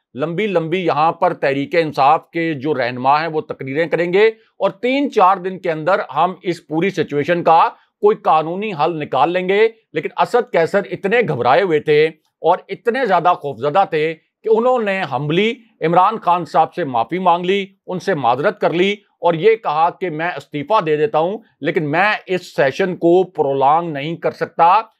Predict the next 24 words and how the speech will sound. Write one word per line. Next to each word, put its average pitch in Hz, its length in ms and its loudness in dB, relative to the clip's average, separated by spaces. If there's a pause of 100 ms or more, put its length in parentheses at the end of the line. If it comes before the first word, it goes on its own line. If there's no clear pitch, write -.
(140)
ये 190 100 0
इमरान 170 380 0
खान 151 280 -2
साहब 151 280 -2
ने 156 80 -6
इंकशाफ 143 400 -2
किया। 170 440 2
इससे 196 260 -8
आप 151 240 0
अंदाजा 131 320 -2
लगा 143 280 0
लें 147 260 -4
कि - 340 -10
उस 220 240 4
वक्त 185 320 0
किन 226 180 -2
कुव्वतों 160 440 -4
का 160 400 2
इमरान 147 360 -2
खान 147 300 -2
साहब 139 360 0
पर 143 100 0
दबाव 117 380 0
था, 185 400 2